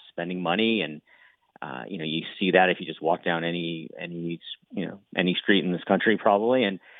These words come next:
uh, so I think that y-, we've been saying for so many years now that rates have to go higher, and every year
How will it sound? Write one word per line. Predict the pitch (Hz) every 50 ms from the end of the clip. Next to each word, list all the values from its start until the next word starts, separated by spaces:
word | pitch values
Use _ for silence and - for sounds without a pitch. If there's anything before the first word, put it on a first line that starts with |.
| - - - _ _ _ - -
uh, | 117 113 104 98 95 92 - - - - - - - - - -
so | - 123 117 117 113 110 - - _ -
I | - 131 123 - -
think | 147 156 147 -
that | - 131 117 117 117 107 - _ _ _ _ _ _ _ _ -
y-, | 135 139 135 - _ _ _ _
we've | 196 165 139 135 123
been | 135 127 113 -
saying | 135 135 135 135 131 113 -
for | 127 127 - - -
so | 127 127 135 139 - -
many | - 117 110 107 104 101 98 98 - _ _ _ _ _ _ _ - - - -
years | - - 98 123 143 175 165 -
now | - 107 95 98 98
that | 95 101 - -
rates | 104 98 104 107 107 - - - - -
have | 113 - - -
to | 110
go | 95 101 92 -
higher, | - 110 120 131 135 113 101 90
and | 87 95 95
every | - 95 92 98 107 104
year | 95 98 104 110 113 110 107 104 -